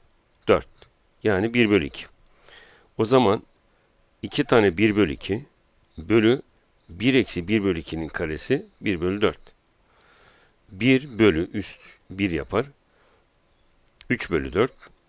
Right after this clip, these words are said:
Ters çevirince dört bölü üç olduğunu görebiliyoruz. Yirmi dokuzuncu soru.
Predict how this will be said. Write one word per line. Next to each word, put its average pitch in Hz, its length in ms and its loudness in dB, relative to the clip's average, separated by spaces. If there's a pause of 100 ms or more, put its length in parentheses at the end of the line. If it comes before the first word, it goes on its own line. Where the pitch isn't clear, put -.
Ters 127 200 2
çevirince 78 600 -4 (680)
dört 110 260 4
bölü 78 120 -6
üç 92 140 -6
olduğunu 76 440 -2 (240)
görebiliyoruz. 76 680 -2 (2750)
Yirmi 131 280 4
dokuzuncu 139 440 4
soru. 107 400 2